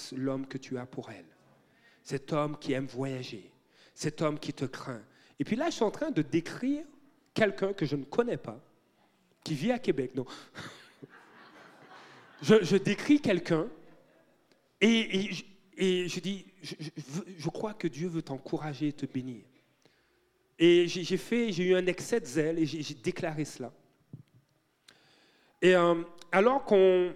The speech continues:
qu'on planifiait nos, nos temps de vacances pen-, pendant le temps des fêtes, pendant Noël, euh, habituellement, à chaque Noël, on va dans la famille, justement, de mon épouse.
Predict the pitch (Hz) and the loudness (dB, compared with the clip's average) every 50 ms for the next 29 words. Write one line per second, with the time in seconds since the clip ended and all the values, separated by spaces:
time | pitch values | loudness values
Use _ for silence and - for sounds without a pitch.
0 | - - - - - - - - 175 165 - 214 214 202 196 170 - - - 214 | -10 -18 -20 -20 -20 -12 -4 -2 -2 0 2 2 2 2 0 -2 -2 0 2 2
1 | 214 202 180 165 156 160 151 147 - 180 185 185 165 170 156 - - 175 185 170 | 4 4 2 2 2 0 -2 -2 0 -2 0 2 2 0 0 0 -2 -2 -2 -2
2 | - - 156 135 - 156 143 147 151 - - 165 165 156 143 - - 143 143 - | -2 -2 -2 -2 -2 -2 -2 -2 -2 -2 -4 -2 -2 -2 -2 -2 -4 -6 -4 -4
3 | - 131 143 147 151 156 143 143 131 127 135 160 - - - - - - _ _ | -4 -2 -2 -2 0 0 2 2 0 0 -2 -6 -8 -14 -20 -20 -20 -20 _ _
4 | _ - 123 131 135 131 139 147 139 165 - 180 160 151 156 160 160 165 160 160 | _ -6 -2 -2 0 0 0 -2 -2 0 2 2 2 2 2 0 0 0 -2 -4
5 | 160 - 143 135 - - - 180 - - 165 151 143 143 143 147 147 143 151 - | -6 -6 -6 -6 -4 -2 -4 -4 -2 -2 0 2 4 4 4 2 0 -2 -6 -10
6 | - - 147 147 139 123 127 156 156 165 160 156 147 147 143 - - 151 147 151 | -8 -4 -2 -2 0 0 0 0 0 0 0 0 -2 -2 -2 -2 -2 -2 0 0
7 | 151 156 156 147 - - 143 135 143 143 135 135 127 139 135 131 127 - - 127 | 0 -2 -2 -4 -6 -6 -4 -4 -4 -4 -4 -4 -4 -2 -2 -4 -4 -6 -6 -6
8 | 123 127 127 127 - | -6 -6 -6 -8 -14